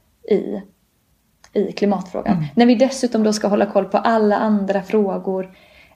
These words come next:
Speaker 1: eh, liksom, som rör våra liv
Speaker 2: Mm.
Speaker 1: dessutom.
Speaker 2: Mm.
Speaker 1: Så.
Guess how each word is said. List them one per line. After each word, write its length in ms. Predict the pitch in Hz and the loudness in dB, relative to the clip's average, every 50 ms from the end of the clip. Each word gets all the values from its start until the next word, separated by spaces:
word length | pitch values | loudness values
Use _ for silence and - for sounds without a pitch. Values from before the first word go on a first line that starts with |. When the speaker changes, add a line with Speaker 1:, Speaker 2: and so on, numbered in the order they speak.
| _ _ - - - | _ _ -20 -12 -8
Speaker 1:
eh, 180 | - - 208 - - - - - - | -6 -6 -6 -6 -8 -12 -14 -10 -4
liksom, 500 | - 208 202 - - - 196 185 - - - | -2 -2 0 0 -2 -4 -4 -6 -8 -12 -8
som 240 | - - 202 196 190 | 0 2 2 4 4
rör 260 | 190 180 175 180 185 | 4 4 4 2 0
våra 280 | 185 180 185 180 180 | -2 -4 -2 -2 0
liv 360 | 180 180 185 - 196 196 190 - | 0 0 -2 -2 -2 -4 -4 -2
Speaker 2:
Mm. 220 | 185 180 170 160 151 - | -2 -2 0 -2 -2 -2
Speaker 1:
dessutom. 680 | - 208 202 214 233 226 208 202 - - - 269 294 269 | -2 -2 2 2 2 2 0 -2 -6 -4 0 0 2 2
Speaker 2:
Mm. 220 | 220 190 190 196 190 - - - | 2 0 0 -2 -4 -6 -12 -14
Speaker 1:
Så. 280 | 226 - 233 214 214 | -12 -10 -10 -10 -10